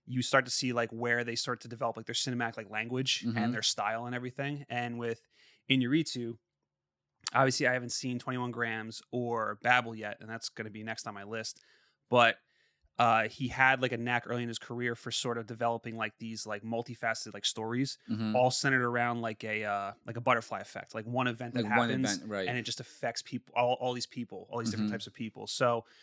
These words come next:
Speaker 1: seeing this, it was almost like, and this is gonna be, people are gonna probably flip out, but, uh, it was like a much better version of Crash.
Speaker 2: Right. Um,
Speaker 1: You know, because, I mean, and I like Crash, but a lot of people hate Crash. People think that Crash is one of, like, the worst Best Picture winners of all time.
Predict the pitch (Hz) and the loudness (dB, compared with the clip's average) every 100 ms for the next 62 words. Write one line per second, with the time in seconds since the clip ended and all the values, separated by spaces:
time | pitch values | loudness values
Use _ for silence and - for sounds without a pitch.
0 | _ - - 139 123 143 156 180 170 151 | _ -6 0 0 2 2 4 4 2 2
1 | 147 123 - - 120 127 120 127 120 120 | 2 0 -8 -4 -2 -2 -2 -4 -2 -4
2 | 117 113 113 123 120 117 104 120 110 113 | -4 -8 -8 -2 -2 -2 -6 -4 -4 -6
3 | 113 110 107 - 107 - _ _ _ _ | -2 0 -2 -4 -8 -8 _ _ _ _
4 | 120 113 110 117 123 120 123 117 113 127 | 4 6 4 4 2 2 2 0 0 0
5 | - 123 120 117 113 101 - 113 - - | 0 0 0 -2 -4 -8 -2 0 0 -4
6 | - - _ _ _ _ _ _ - - | -6 -10 _ _ _ _ _ _ -16 -16
7 | - _ - 131 110 - _ _ _ 127 | -16 _ 2 4 4 0 _ _ _ 0
8 | 135 135 135 131 120 120 147 151 156 156 | 2 2 2 2 2 2 4 6 6 6
9 | 139 151 127 135 156 156 - 123 131 123 | 6 6 6 4 4 2 2 2 2 2
10 | 113 110 123 - - - - 143 131 139 | -2 -8 -8 -8 -12 -12 -4 0 0 0
11 | 120 117 - 117 113 120 113 113 120 113 | -2 -2 2 2 2 -4 -6 -4 -2 -2
12 | - 117 120 - 107 107 107 104 - 110 | -2 -6 -8 -10 -8 -10 -6 -6 -6 -8
13 | 104 | -10